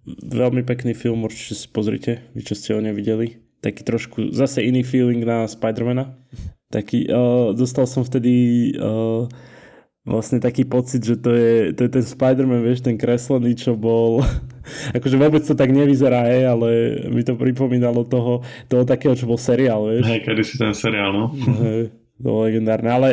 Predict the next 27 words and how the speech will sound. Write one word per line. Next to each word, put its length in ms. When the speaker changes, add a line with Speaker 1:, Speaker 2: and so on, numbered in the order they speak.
Speaker 1:
naspäť 400
k 80
tomu 80
filmu, 400
že 400
ja 240
som 80
sa 160
ťa 160
chcel 160
spýtať, 320
že 100
a 80
ty 160
a 80
Doktor 400
Strange, 400
čo, 320
čo 220
hovoríš 260
na, 320
o 160
jeho 320
ako 160
postavu? 560
Je 80
ti, 200